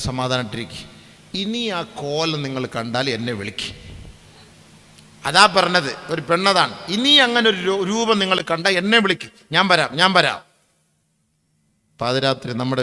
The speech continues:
വീട്ടിൽ കിടക്കുമ്പോൾ ഒരു വെള്ളയ്ക്ക വീണെന്ന് വെച്ചോളി, വീടിൻ്റെ മുകളിലൊരു വെള്ളയ്ക്ക പടോ എന്നൊരു സൗണ്ട് കേട്ട്, പെട്ടെന്ന്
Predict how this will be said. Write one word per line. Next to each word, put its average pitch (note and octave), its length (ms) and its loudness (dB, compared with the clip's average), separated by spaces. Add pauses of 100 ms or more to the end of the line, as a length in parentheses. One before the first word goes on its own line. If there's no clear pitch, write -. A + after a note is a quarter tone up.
വീട്ടിൽ C3 280 -6
കിടക്കുമ്പോൾ B2 480 -6 (2500)
ഒരു B2+ 200 -10
വെള്ളയ്ക്ക C#3 360 -8 (100)
വീണെന്ന് C3 280 -10
വെച്ചോളി, A2+ 300 -16 (1120)
വീടിൻ്റെ C#3+ 380 -8
മുകളിലൊരു C#3 320 -6
വെള്ളയ്ക്ക C#3 260 -6 (220)
പടോ G3 240 10
എന്നൊരു C#3+ 280 2
സൗണ്ട് C3+ 280 -4
കേട്ട്, A#2 220 -12 (1500)
പെട്ടെന്ന് D3+ 400 -8